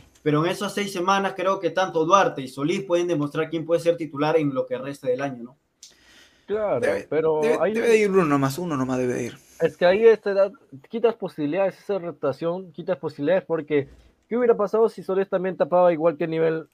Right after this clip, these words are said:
Speaker 2: de Duarte contra Alianza? Sea, no es algo que nunca, no sabemos porque esos partidos,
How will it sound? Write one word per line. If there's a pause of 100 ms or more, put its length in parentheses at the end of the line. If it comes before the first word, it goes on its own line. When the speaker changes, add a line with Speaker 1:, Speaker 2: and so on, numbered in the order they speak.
(140)
Speaker 2:
de
Duarte
contra
Alianza? (300)
Sea,
no
es
algo
que
nunca,
no
sabemos
porque (360)
esos
partidos,